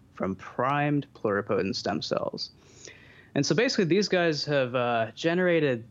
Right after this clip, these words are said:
three D blastocyst-like structures from stem cells. And just as a reminder, the blastocyst is kind of that hollow ball of cells that shows up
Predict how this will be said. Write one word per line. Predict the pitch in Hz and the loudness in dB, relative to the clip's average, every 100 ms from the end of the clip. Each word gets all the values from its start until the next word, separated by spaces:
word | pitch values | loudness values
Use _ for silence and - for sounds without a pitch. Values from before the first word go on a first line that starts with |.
| - | -2
three | 170 185 | 2 4
D | 180 | 2
blastocyst-like | 117 120 120 135 - 151 131 113 - 113 110 - | 2 2 2 0 -2 -2 -2 -2 -2 -2 -2 -4
structures | - - 113 117 110 101 - | -6 -2 -2 -2 -2 -2 -4
from | 107 104 | -6 -6
stem | - 156 151 | -2 0 0
cells. | - 50 - - - - _ _ - | -2 -4 -4 -8 -14 -16 _ _ -4
And | 123 120 120 117 | -2 0 0 0
just | 127 127 | 0 -2
as | 113 | -2
a | |
reminder, | 104 110 113 107 - | -2 0 0 0 -2
the | 104 | -4
blastocyst | 101 110 110 - - 107 104 - | 0 0 0 -2 -2 -2 -2 -2
is | 104 - | -4 -4
kind | - 101 | -4 -2
of | 92 | 0
that | 92 - | -2 -4
hollow | - - 117 110 104 | -16 -4 0 2 0
ball | 104 107 104 95 | 0 0 0 0
of | - | -2
cells | - - 113 127 160 175 - | -2 0 2 2 2 -2 0
that | 98 98 - - - | 0 2 0 -6 -10
shows | - 127 113 | -2 0 0
up | 110 101 | -2 -4